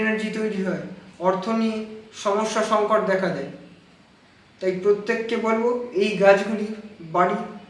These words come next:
বাস্তুতে কখনোই রাখবেন না। ফাঁকা জায়গা জমিতে থাকতেই পারে, কিন্তু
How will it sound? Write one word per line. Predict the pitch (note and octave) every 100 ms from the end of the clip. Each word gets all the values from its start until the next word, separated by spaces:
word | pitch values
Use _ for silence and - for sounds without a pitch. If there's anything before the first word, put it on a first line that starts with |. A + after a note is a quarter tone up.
| - - - -
বাস্তুতে | F3+ G3 G3+ G3 G3+ G3
কখনোই | G3 A3 A3+ G#3
রাখবেন | F3+ E3 E3 C#3+
না। | C3+ - - - - -
ফাঁকা | A3+ A#3 A#3
জায়গা | A3+ A3 A3+
জমিতে | A3 A3 A3 G#3+ G#3+ -
থাকতেই | A3 - A3+ G#3
পারে, | F#3+ - - - - - _ _ _ -
কিন্তু | G#3 F#3+